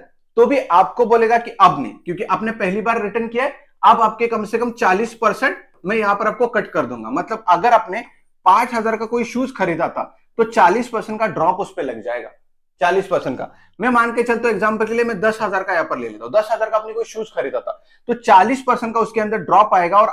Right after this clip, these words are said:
आपको सिक्स थाउजेंड ही रिटर्न मिल जाएंगे। क्यों? क्योंकि आपने उसको मल्टीपल टाइम्स रिटर्न, रिटर्न करवाया है,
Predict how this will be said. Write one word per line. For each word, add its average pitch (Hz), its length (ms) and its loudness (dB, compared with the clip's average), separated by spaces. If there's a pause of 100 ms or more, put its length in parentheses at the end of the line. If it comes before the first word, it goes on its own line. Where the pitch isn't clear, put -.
आपको 175 340 2
सिक्स - 340 -12
थाउजेंड 208 280 0
ही 208 60 -8
रिटर्न 151 200 -6
मिल 123 180 -6
जाएंगे। 120 240 -10
क्यों? - 720 -4
क्योंकि 247 360 -4
आपने - 440 2
उसको 269 300 2
मल्टीपल 233 560 -2
टाइम्स 254 300 -4
रिटर्न, 220 320 -2
रिटर्न 214 280 -2
करवाया 151 420 2
है, - 140 -16